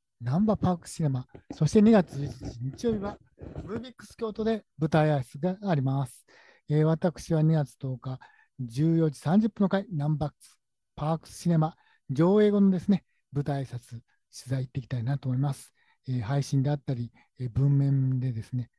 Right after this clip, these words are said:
その辺のことをお伝えできたらいいのかなと思います。えー、こちらね、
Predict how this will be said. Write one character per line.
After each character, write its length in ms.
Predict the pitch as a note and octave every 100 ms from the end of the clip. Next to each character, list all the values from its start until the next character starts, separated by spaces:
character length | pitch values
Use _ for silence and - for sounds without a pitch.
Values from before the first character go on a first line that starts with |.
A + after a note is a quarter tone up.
| _
そ 120 | -
の 60 | B2+
辺 100 | B2+
の 40 | A#2+
こ 100 | B2+
と 100 | B2
を 80 | D3+
お 60 |
伝 280 | - - C#3
え 20 |
で 120 | B2+
き 80 | C#3
た 120 | -
ら 60 | A#2+ A#2 _ _
い 80 | C#3
い 20 |
の 100 | C#3
か 100 | -
な 100 | D3
と 100 | F3
思 120 | E3 A#2+
い 40 |
ま 120 | C3
す。 180 | - - _ - -
え 180 | D#3 D3+
ー、 20 |
こ 160 | D3+ D3+
ち 80 | D#3
ら 80 | D3+
ね、 160 | D3+